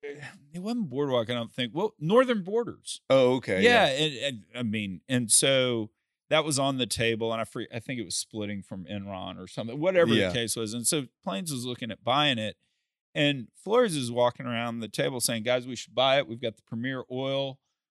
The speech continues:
Speaker 1: platform. Let's have a natural gas platform. It'll be perfect." And he goes, "You got any questions?" And I raised my hand. He goes, "Yeah, Chuck,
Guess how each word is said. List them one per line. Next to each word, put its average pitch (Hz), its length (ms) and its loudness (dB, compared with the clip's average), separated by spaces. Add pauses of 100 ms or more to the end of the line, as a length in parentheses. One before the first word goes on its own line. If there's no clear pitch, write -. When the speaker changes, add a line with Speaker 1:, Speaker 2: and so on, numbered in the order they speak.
(140)
Speaker 1:
platform. 156 560 2
Let's 123 200 -2
have 123 160 2
a - 20 -4
natural 110 380 -4
gas 123 260 0
platform. 131 480 -2
It'll 113 100 -8
be 104 200 -20
perfect." 120 340 -4 (1000)
And 113 460 0
he 123 60 -4
goes, 113 220 -2
"You 127 80 -8
got 151 160 6
any 139 160 0
questions?" 107 640 -4 (560)
And 110 100 -2
I 131 40 2
raised 143 360 2
my 113 180 -4
hand. 127 500 -4 (580)
He 117 100 -8
goes, 113 180 -8
"Yeah, 139 140 0
Chuck, 127 260 -4